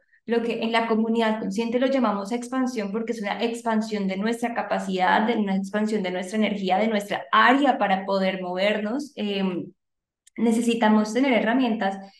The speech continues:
que sostengan ese espacio que estamos creando, porque si no voy a irme al, al volver a ser muy chiquita, al volver a reducirme.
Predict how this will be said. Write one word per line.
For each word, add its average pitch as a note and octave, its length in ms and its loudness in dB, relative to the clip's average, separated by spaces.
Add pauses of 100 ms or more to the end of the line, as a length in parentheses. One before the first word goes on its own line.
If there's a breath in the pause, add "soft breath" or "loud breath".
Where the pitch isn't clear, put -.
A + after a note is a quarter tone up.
(160 loud breath)
que C4+ 140 2
sostengan A#3+ 640 2
ese B3 160 2
espacio D4 440 0
que D#4+ 80 -6
estamos A3 400 -2
creando, A#3+ 440 2
porque B3+ 240 -4
si C#4 140 -2
no A3 180 0
voy G#3+ 140 2
a A#3+ 120 2
irme B3+ 240 2
al, B3+ 240 0
al A#3+ 140 0
volver A3 240 2
a F#3+ 60 -6
ser A3 160 -6
muy B3 100 -4
chiquita, - 440 -6
al A3 240 0
volver A3 280 2
a F#3 60 0
reducirme. G#3+ 880 0